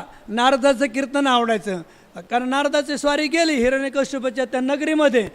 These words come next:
गेल्याबरोबर सामोपचार स्वागत वगैरे झालं की हिरण्यकश्यपूने म्हणायचं, "महाराज,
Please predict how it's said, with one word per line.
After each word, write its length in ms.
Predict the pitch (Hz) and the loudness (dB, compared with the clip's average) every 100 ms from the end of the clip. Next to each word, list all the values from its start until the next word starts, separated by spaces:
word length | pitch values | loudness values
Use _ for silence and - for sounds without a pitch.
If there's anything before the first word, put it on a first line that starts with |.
| - - 208 | -16 -8 0
गेल्याबरोबर 680 | 262 285 285 294 285 269 196 - - _ _ 208 196 - - _ _ _ - _ _ _ _ | 0 2 2 2 4 2 0 -10 -20 _ _ -20 -20 -20 -20 _ _ _ -20 _ _ _ _
सामोपचार 540 | 226 247 277 269 269 269 | -4 0 2 2 0 0
स्वागत 420 | 247 269 262 269 | 2 2 2 2
वगैरे 280 | 269 277 277 | 2 2 2
झालं 260 | 226 262 | 2 2
की 180 | 254 233 | 2 -2
हिरण्यकश्यपूने 1000 | 208 - - 214 262 262 269 262 240 254 | -6 -6 -2 0 0 -2 -2 -2 -2 -2
म्हणायचं, 560 | 254 254 233 - 190 165 | -2 -2 -2 -2 -4 -4
"महाराज, 360 | 214 226 220 | -4 -2 -2